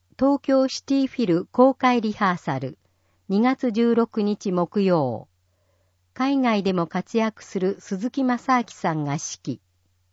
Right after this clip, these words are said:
江東区芸術提携団体、東京シティフィルファーモニック管弦楽団演奏会のリハーサルを公開します。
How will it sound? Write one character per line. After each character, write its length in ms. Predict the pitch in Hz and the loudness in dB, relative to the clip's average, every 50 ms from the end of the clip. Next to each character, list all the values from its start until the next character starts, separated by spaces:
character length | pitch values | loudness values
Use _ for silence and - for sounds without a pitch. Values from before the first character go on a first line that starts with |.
| _ _ _ _ _ _ _ _ _ _ _ _ _ _ _ _ _ _ _ _ _ _ _ | _ _ _ _ _ _ _ _ _ _ _ _ _ _ _ _ _ _ _ _ _ _ _
江 240 | - - 262 277 285 | -2 0 2 2 2
東 260 | - - 294 277 262 247 | 0 0 2 2 2 2
区 160 | - 202 175 | 2 0 0
芸 260 | 165 180 233 254 262 233 | 2 4 4 4 4 2
術 220 | 262 254 - - | -2 -6 -8 -8
提 280 | - - 247 240 240 233 | -4 0 2 2 2 2
携 240 | - 247 233 226 | 0 0 0 2
団 280 | 208 214 208 208 185 175 | 2 0 0 -2 -2 -6
体、 360 | - - 143 135 131 123 143 _ _ _ _ _ _ - | -6 -4 -4 -4 -4 -6 -10 _ _ _ _ _ _ 0
東 200 | - 254 262 269 - | 2 4 4 4 2
京 260 | - - 269 269 262 | 0 0 2 2 2
シ 160 | - - - | -2 -6 -8
テ 120 | - 254 262 | -4 -2 0
ィ 120 | 262 262 | 0 0
フ 140 | - - 262 | -2 -4 -4
ィ 40 | 247 | -4
ル 60 | 247 | -4
フ 60 | - | -2
ァ 160 | - 247 247 | 0 0 2
ー 40 | 247 | 2
モ 120 | 240 240 240 | 2 0 0
ニ 160 | 233 233 233 | 0 -2 -2
ッ 40 | - - | -4 -2
ク 140 | - 226 | -4 -4
管 300 | 214 - 233 233 233 226 | -2 0 -2 0 0 0
弦 200 | 226 233 226 220 | -2 -2 -2 -2
楽 280 | 208 226 220 214 - 190 | -2 -4 -4 -4 -6 -6
団 260 | 165 175 165 165 165 180 | -4 -2 -2 -2 -4 -4
演 200 | 214 226 240 240 | -2 -2 -2 -2
奏 240 | - - 269 254 240 | 0 2 2 2 2
会 240 | - - 190 180 175 | 2 0 -2 0 0
の 140 | 170 170 | 0 -2
リ 160 | 165 160 180 208 | -2 -2 -2 -2
ハ 180 | 233 233 233 | -2 -4 -4
ー 40 | 233 | -4
サ 140 | - - 190 | -4 -4 -2
ル 160 | 170 165 156 151 | 0 2 2 2
を 100 | 151 151 | 0 -2
公 260 | _ - 190 185 180 | _ -2 0 0 0
開 300 | - - 175 165 160 151 | -2 -2 -4 -2 -2 -4
し 160 | - - 165 | -6 -6 -6
ま 200 | 143 135 131 139 | -6 -6 -6 -8
す。 180 | - - _ | -12 -14 _